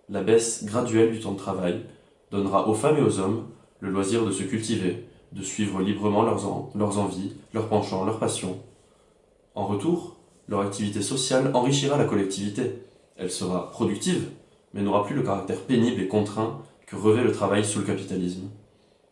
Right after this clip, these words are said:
Comme l'expliquaient Marx et Engels dans l'idéologie allemande,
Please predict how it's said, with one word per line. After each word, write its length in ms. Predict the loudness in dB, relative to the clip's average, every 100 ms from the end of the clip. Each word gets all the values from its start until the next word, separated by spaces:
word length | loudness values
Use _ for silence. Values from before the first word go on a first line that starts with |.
| _ _ -20 _
Comme 180 | 0 2
l'expliquaient 420 | 2 -2 0 4
Marx 280 | 4 4 0
et 40 |
Engels 360 | 2 4 4 4
dans 100 | -2
l'idéologie 480 | 0 0 0 0 0
allemande, 500 | 2 2 0 -2